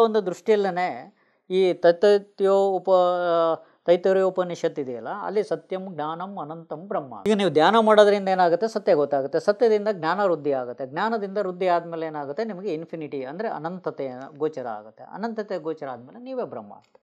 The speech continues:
ಅದನ್ನ ನಮ್ಮ ಪತ್ರಿಜಿನೂ ಸಹ ಹೇಳಿದ್ರು. ನೀವು ಹೆಂಗೆ ಅಂದ್ರೆ ನೀವು ಧ್ಯಾನ ಮಾಡಿ, ಧ್ಯಾನ ಮಾಡೋದ್ರಿಂದ ಅದರಿಂದ ಏನಾಗುತ್ತೆ, ನಿಮಗೆ ಜ್ಞಾನ ವೃದ್ಧಿ ಆಗುತ್ತೆ, ಜ್ಞಾನ ವೃದ್ಧಿ ಆದ್ಮೇಲೆ ಏನಾಗುತ್ತೆ, ನಿಮಗೆ ನಿಮ್ಮ ನಿಜ ಸ್ವರೂಪ ಅರ್ಥ ಆಗುತ್ತೆ. ನಿಮ್ಮ ನಿಜ ಸ್ವರೂಪ ಅರ್ಥ ಆದಾಗ ನಿಮ್ಮ ನಿಜ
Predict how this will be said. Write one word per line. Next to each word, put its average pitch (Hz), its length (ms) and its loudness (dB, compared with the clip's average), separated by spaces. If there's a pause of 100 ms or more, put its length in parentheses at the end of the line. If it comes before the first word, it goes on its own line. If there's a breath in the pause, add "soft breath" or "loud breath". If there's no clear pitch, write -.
ಅದನ್ನ 165 240 -2
ನಮ್ಮ 156 240 -6
ಪತ್ರಿಜಿನೂ 147 580 -10
ಸಹ 127 220 -18
ಹೇಳಿದ್ರು. 120 420 -20 (180)
ನೀವು 156 120 -4
ಹೆಂಗೆ 165 200 -4
ಅಂದ್ರೆ 151 220 -6
ನೀವು 160 200 -10
ಧ್ಯಾನ 135 300 0
ಮಾಡಿ, 131 400 -6 (760)
ಧ್ಯಾನ 170 280 0
ಮಾಡೋದ್ರಿಂದ 170 960 -2
ಅದರಿಂದ 160 360 -4
ಏನಾಗುತ್ತೆ, 143 420 -6
ನಿಮಗೆ 185 220 -12
ಜ್ಞಾನ 131 320 -10
ವೃದ್ಧಿ 127 280 -12
ಆಗುತ್ತೆ, 104 420 -20 (240)
ಜ್ಞಾನ 196 280 -2
ವೃದ್ಧಿ 208 320 0
ಆದ್ಮೇಲೆ 170 380 0
ಏನಾಗುತ್ತೆ, 127 440 -10
ನಿಮಗೆ 175 240 -14
ನಿಮ್ಮ 180 320 -12
ನಿಜ 156 260 -10
ಸ್ವರೂಪ 131 440 -12
ಅರ್ಥ 147 280 -18
ಆಗುತ್ತೆ. 107 580 -20 (1000)
ನಿಮ್ಮ 240 200 -2
ನಿಜ 190 280 -2
ಸ್ವರೂಪ 202 340 -2
ಅರ್ಥ 143 280 0
ಆದಾಗ 147 380 0
ನಿಮ್ಮ 226 200 -12
ನಿಜ 156 240 -8